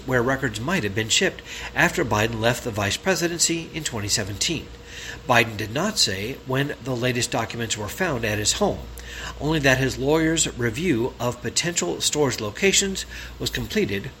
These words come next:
Wednesday night. Russian troops barrage Soledar.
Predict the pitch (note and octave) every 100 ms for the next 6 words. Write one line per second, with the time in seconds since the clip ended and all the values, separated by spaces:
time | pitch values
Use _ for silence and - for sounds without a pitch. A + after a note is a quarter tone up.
0 | - G2+ - G#2+ G#2+ B2+ D#2+ - - -
1 | - - - - - - - - - -
2 | - - C#3+ C#3+ A#2 - C3+ - - C3
3 | E3 A#2 G#2+ F3+ D#3+ G#2+ G2+ -